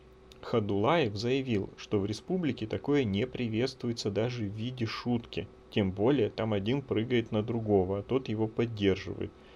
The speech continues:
«У нас даже контактировать, кроме как рукой поздороваться, больше даже не принято», сказал он. По словам, э, по его словам, Дагестан религиозный район,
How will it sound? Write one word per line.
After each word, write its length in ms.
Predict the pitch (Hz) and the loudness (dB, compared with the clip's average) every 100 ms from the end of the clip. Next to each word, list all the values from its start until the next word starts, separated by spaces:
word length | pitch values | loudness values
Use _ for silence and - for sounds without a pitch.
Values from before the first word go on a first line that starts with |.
| - - - | -20 -20 -4
«У 60 | 104 | 2
нас 200 | 110 110 | 2 2
даже 300 | 117 117 117 | 0 -2 -2
контактировать, 920 | 120 110 113 - - 139 135 104 101 | -4 -2 -4 -4 0 4 6 4 2
кроме 360 | - 101 95 95 | 0 0 0 -2
как 240 | 101 - | -6 -4
рукой 340 | 90 - 120 | -6 2 2
поздороваться, 760 | 131 117 107 104 101 90 - 98 | 4 0 2 2 4 2 -4 -8
больше 460 | 98 101 110 110 - - - - - | 0 0 0 -6 -10 -16 -20 -20 -6
даже 400 | 104 101 107 107 - | 2 4 4 -2 -2
не 160 | 107 110 | -2 -2
принято», 640 | - 87 101 113 98 85 - | -2 -2 0 0 0 -2 -6
сказал 520 | - - 95 95 90 90 | -20 -8 -4 -2 -2 -2
он. 200 | 95 - - - - - - | -4 -8 -18 -20 -20 -10 -4
По 80 | |
словам, 560 | 101 110 104 117 147 190 - - - - - - - - - - - - - - - | -2 2 4 4 4 2 -6 -20 -20 -20 -20 -20 -20 -20 -20 -20 -20 -20 -20 -20 -16
э, 240 | - 107 92 | -4 -2 0
по 100 | 113 | 2
его 200 | 113 120 | 2 0
словам, 420 | - 107 120 151 | 2 2 2 0
Дагестан 520 | 117 104 - 127 135 | -2 -4 -2 0 0
религиозный 840 | - 117 113 110 110 120 131 123 101 | -2 -4 -4 -2 0 2 2 2 2
район, 420 | 95 95 95 | 2 0 -4